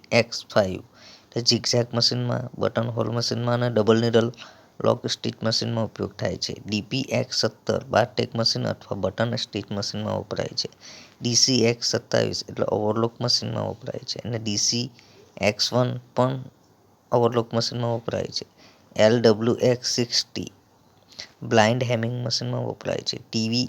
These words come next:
એક્સ ફાઈવ બોલ્ટ એટેચિંગ મશીનમાં વપરાય છે. ટી વી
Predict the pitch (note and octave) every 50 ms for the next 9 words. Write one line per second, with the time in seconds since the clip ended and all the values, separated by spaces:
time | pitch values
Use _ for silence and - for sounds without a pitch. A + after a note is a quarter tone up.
0 | - A#2+ A#2+ A2+ - - - - - A2+ A2 G#2 G2 - - G2+ G#2 A2 A2 A#2+
1 | - - - G#2+ G#2+ - G2+ G2 - - A2 A2 A#2 A2 A2 - - G#2+ G#2 G#2+
2 | G#2 A#2+ D#3+ E3 _ _ _ _ _ _ _ _ _ _ _ _ _ _ _ _
3 | _ - _ - _ _ _ _ _ _ _ _ _ _ _ _ _ - G#2+ B2
4 | B2 - A2+ A2+ A#2 A2 G#2+ G#2 - - - - - _ - A#2+ A#2 A#2 B2 C#3+
5 | -